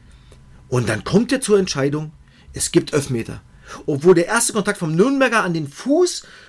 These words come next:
auf den, an den rechten Fuß, an den Standfuß von Arjen B ist und nur dadurch fällt er hin und fallen beide hin. Also, ich kann sowas nicht verstehen. Ja, und nichtsdestotrotz, das hat, glaub ich, insgesamt alles vier, fünf Minuten gedauert,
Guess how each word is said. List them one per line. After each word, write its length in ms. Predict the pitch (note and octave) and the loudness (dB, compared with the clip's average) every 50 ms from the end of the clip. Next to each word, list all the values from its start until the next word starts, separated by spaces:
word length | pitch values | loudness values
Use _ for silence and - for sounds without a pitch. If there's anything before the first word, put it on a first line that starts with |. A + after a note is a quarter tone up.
| - - | -16 -10
auf 140 | - D3+ C#3 | -8 -8 -6
den, 120 | E3+ E3+ | -6 -6
an 120 | C#3+ E3 E3 | -4 -4 -4
den 120 | D#3+ D3+ | -2 0
rechten 340 | D3 A3+ B3+ B3+ - F4 D4+ | 0 0 -2 -2 -4 -8 -8
Fuß, 260 | - - A#3+ B3+ A3+ | -6 -2 -2 0 0
an 100 | G#3 E3+ | 0 0
den 80 | D#3 C#3 | 0 -4
Standfuß 760 | - - - A3+ B3+ D4 C#4+ - - B3 B3 B3+ C4 C4 - | -4 -2 -2 -2 -2 -4 -8 -10 -4 -2 0 0 0 0 0
von 260 | - G3 F#3+ F#3+ F#3 | 0 0 0 0 0
Arjen 480 | - - E3+ F#3+ F#3+ F#3+ F#3 E3 C#3+ C3+ | -4 -4 -2 2 4 4 4 2 0 -2
B 140 | A3 B3+ C4+ | -2 0 4
ist 320 | G#3 F#3 G#3+ A3+ - - - - - - | 4 4 4 4 0 -12 -14 -20 -16 -8
und 100 | - F3+ | -2 2
nur 180 | F3+ F#3 F3 C#3 | 4 4 4 2
dadurch 440 | G#3+ A3 B3 C4 G3+ G3+ A#3+ B3 - | 2 2 2 2 2 0 -6 -6 -4
fällt 180 | - E3+ - | -6 -6 -4
er 160 | E3 A3+ A#3+ A#3 | -2 -2 0 0
hin 160 | G#3+ B3 A#3+ | -2 -2 -2
und 120 | A3 G3+ | -4 -4
fallen 280 | - F#3+ F#3+ G3+ G3 D#3+ | -4 -4 -4 -4 -2 -2
beide 240 | D#3 E3+ G3 F#3+ D#3 | 0 2 2 2 2
hin. 220 | B2 B2 A#2 - _ _ _ _ _ _ _ _ _ _ _ _ - - - - - | 0 -2 -8 -14 _ _ _ _ _ _ _ _ _ _ _ _ -20 -20 -20 -10 -2
Also, 260 | E3+ F#3 G#3 A#3 G#3 - - - - - - | 0 2 2 2 0 -2 -6 -20 -20 -12 -6
ich 200 | - F3+ - - | -2 -2 -2 -2
kann 320 | - E3+ A#3+ C4+ C#4+ C#4+ - | 0 0 0 0 -2 -4 -6
sowas 340 | - C#3+ E3 F#3+ G3+ F#3+ - | -4 2 2 2 2 2 -2
nicht 140 | F3+ - - | -4 -8 -8
verstehen. 400 | F3 D3+ - - E3 D3+ C3 A2 - - _ _ - - _ _ _ - - - - - - - - - - - | -8 -8 -8 -8 -8 -10 -10 -12 -16 -20 _ _ -20 -20 _ _ _ -20 -20 -20 -20 -20 -20 -20 -20 -20 -14 -6
Ja, 260 | A2+ C3 D#3 F#3+ G3 - - - - - | -2 0 2 2 0 -2 -10 -18 -10 -4
und 120 | E3 D#3+ | 0 2
nichtsdestotrotz, 920 | G#3+ C4 B3+ C4 - - F3 C#3+ - - A#3 D4 D4+ - - - - - - _ _ _ _ _ - - _ _ - - - - | 2 2 2 0 0 -2 -4 -4 0 2 2 2 2 2 -4 -8 -8 -12 -18 _ _ _ _ _ -20 -20 _ _ -20 -18 -10 -8
das 140 | D#3 D3 E3+ | -4 -4 -4
hat, 120 | F3 - | 0 2
glaub 140 | F#3 F3+ D#3 | 2 2 2
ich, 80 | D#3 | 2
insgesamt 340 | A3 A3+ G#3 A3+ G3+ F#3 F3+ | -2 -2 2 2 2 2 2
alles 240 | - G3 G3+ G3 - | 0 -2 -2 -2 -2
vier, 200 | - - B3+ B3 | -2 -2 -4 -2
fünf 160 | - A#3+ G#3+ F3+ | -2 -4 -2 0
Minuten 280 | G3 G3 A#3+ A#3+ A3 | -2 -2 -2 -2 -4
gedauert, 360 | E3 C#3+ C3+ C#3+ D#3+ E3 - | 0 0 0 0 -2 -4 -8